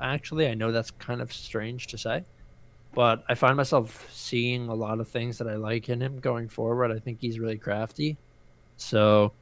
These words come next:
I'm, I'm interested in watching this game. It'll be ugly, but I think West Ham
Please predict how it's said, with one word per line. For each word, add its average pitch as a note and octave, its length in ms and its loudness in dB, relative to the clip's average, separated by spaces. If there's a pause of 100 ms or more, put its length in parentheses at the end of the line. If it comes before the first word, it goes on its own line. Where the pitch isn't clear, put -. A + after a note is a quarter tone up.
(440)
I'm, D#3 280 2
I'm F#3 140 6
interested D3+ 380 2
in A#2+ 120 0
watching A2+ 340 -2
this A#2 160 -4
game. B2 320 0
It'll F3 120 10
be B2+ 160 2
ugly, C3 400 4
but B2 180 2
I A2 80 2
think A2+ 240 -4
West A2+ 280 2
Ham A#2 260 0